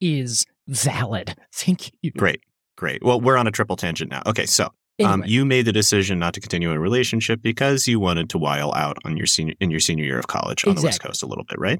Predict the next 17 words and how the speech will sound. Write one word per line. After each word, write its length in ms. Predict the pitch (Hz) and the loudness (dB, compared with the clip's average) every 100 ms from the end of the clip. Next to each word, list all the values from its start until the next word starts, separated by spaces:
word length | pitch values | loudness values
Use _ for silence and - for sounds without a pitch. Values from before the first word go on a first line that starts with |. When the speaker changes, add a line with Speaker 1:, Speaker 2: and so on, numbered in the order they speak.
| - | 0
Speaker 1:
Right. 220 | 160 185 | 2 2
Speaker 2:
Okay. 80 | 185 | -2
Speaker 1:
That's, 200 | 151 143 147 | -6 -4 -4
that's, 300 | 147 - - | -4 -2 -2
that's 220 | 151 151 | -2 0
Speaker 2:
Yeah. 80 | 139 | 2
Speaker 1:
essentially 640 | - 254 240 - 180 156 | 2 2 2 0 0 -2
it, 320 | - 107 87 _ - | -2 -6 -8 _ -2
for 140 | 170 | 0
better 240 | 156 196 | 4 4
or 40 | 190 | 2
for 120 | 156 | 0
worse. 320 | 131 120 117 - | -2 -4 -2 -4
Speaker 2:
Cool. 100 | - | -2
Speaker 1:
So 260 | 160 143 - | -2 -2 -2
I 220 | 156 | 0
Speaker 2:
I 20 | 175 | 2